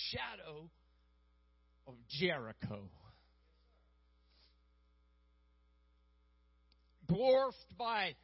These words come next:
a fortress hovering over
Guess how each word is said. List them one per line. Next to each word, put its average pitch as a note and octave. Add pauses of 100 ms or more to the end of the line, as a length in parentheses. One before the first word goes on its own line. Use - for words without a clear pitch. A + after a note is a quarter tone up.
(760)
a - (160)
fortress - (920)
hovering A#3 (480)
over G#3+